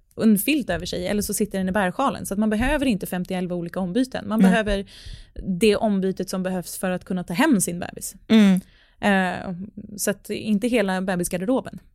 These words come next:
Speaker 2: Nej.
Speaker 1: Eh, det är många som tar med sig babynest, som har köpt babynest till sina barn. Och det kan fylla en praktisk funktion, absolut. Men min erfarenhet är som sagt ändå, vi förespråkar så mycket hud mot hud, eh, precis i början. Och det, det,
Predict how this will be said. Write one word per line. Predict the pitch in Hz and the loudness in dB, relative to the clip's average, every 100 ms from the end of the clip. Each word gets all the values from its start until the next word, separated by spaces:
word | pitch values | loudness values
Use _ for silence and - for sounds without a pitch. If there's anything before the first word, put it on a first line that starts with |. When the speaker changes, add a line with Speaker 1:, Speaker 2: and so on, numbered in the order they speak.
| _ | _
Speaker 2:
Nej. | 196 190 180 - | 4 4 2 -2
Speaker 1:
Eh, | 202 190 | 0 2
det | 220 | 4
är | |
många | 247 247 247 | 6 6 4
som | 247 240 | 2 0
tar | 240 | 2
med | 214 | 2
sig | 196 | 2
babynest, | 202 240 262 240 247 294 - - - | 0 2 2 0 -2 -4 -6 -12 -10
som | - 226 | -4 -2
har | |
köpt | 220 208 | -2 -2
babynest | 208 208 214 214 | -2 0 -2 -2
till | 214 | -6
sina | 202 196 | -6 -4
barn. | 208 233 254 - - | -2 -4 -6 -12 -20
Och | _ 214 | _ 0
det | 226 | 0
kan | 226 233 370 | 2 0 0
fylla | - 359 208 | 0 2 2
en | 196 | -2
praktisk | 180 175 196 - - | -4 -6 -8 -8 -14
funktion, | - - 190 - 180 226 269 | -18 -2 -2 0 -4 -2 -2
absolut. | - - - 269 202 349 - - - - - | -4 -4 -4 0 -2 -4 -12 -20 -20 -20 -2
Men | 214 214 208 208 - | 2 4 2 -2 -8
min | - 226 | 0 2
erfarenhet | 240 214 202 196 196 196 196 | 4 2 0 0 0 0 0
är | 247 | 0
som | 254 | 0
sagt | - 196 | -4 -4
ändå, | 180 185 277 208 - | -2 0 4 2 0
vi | 196 202 | -2 -2
förespråkar | - 240 202 - 247 277 254 | 0 2 2 2 0 0 0
så | 220 | 2
mycket | 196 190 | 2 2
hud | 185 180 | -2 -2
mot | 180 - | -6 -6
hud, | - 190 - - | -6 -8 -14 -4
eh, | 202 185 180 - | -2 0 -2 -4
precis | 208 185 185 | -2 -2 -4
i | 180 | -2
början. | 190 180 190 | -2 -2 -4
Och | 185 | -4
det, | 196 214 - | -2 -2 -4
det, | 185 214 214 | -6 -2 -2